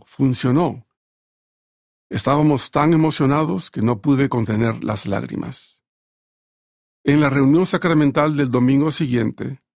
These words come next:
el obispo de repente hizo una pausa en el púlpito y miró directamente a la puerta de la capilla.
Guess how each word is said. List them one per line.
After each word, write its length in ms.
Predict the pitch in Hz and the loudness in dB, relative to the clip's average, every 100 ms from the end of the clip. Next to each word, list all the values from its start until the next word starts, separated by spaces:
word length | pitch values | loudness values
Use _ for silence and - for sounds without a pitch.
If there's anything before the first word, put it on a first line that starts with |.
| _ _ _ | _ _ _
el 160 | - 127 | -2 2
obispo 420 | 127 160 170 175 | 2 2 0 0
de 120 | 156 | 0
repente 460 | 135 135 196 196 170 | 0 0 0 0 0
hizo 200 | 156 165 | 0 0
una 140 | 147 | -2
pausa 320 | 131 147 151 170 | 0 -2 -2 -2
en 80 | |
el 140 | 147 139 | -2 -2
púlpito 500 | 143 113 131 110 127 | -2 0 -2 -4 0
y 40 | |
miró 300 | 123 120 156 | 0 2 0
directamente 720 | 151 139 185 - 151 151 160 | 0 0 0 0 0 2 0
a 40 | 156 | -2
la 120 | 117 | -2
puerta 360 | 127 120 - 131 | -2 -4 -2 -2
de 80 | |
la 100 | 123 | -2
capilla. 580 | 123 135 107 104 - - | -4 -4 -6 -6 -10 -14